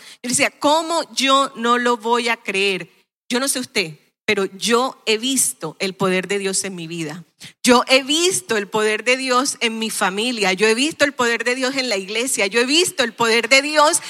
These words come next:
en la sociedad. Denle un fuerte aplauso al Señor.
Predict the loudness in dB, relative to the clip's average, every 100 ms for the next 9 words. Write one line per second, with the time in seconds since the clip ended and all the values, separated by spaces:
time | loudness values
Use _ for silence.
0 | -2 4 6 6 6 4 2 4 4 6
1 | 8 8 6 0 -12 -8 2 4 4 2
2 | 2 6 6 6 4 4 6 6 6 6
3 | 4 4 2 2 2 4 4